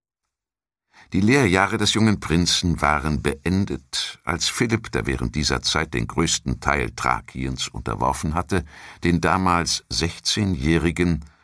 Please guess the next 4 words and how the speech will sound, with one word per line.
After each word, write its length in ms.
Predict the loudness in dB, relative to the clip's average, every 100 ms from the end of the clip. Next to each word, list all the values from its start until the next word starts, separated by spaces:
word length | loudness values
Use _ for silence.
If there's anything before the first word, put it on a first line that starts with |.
| _
zu 140 | -4 0
seinem 380 | 0 0 0
Statthalter 960 | -2 -4 -6 -6 -8 -6 -6 -6 -6 -6 -14 _ _
oder 360 | -2 0 -2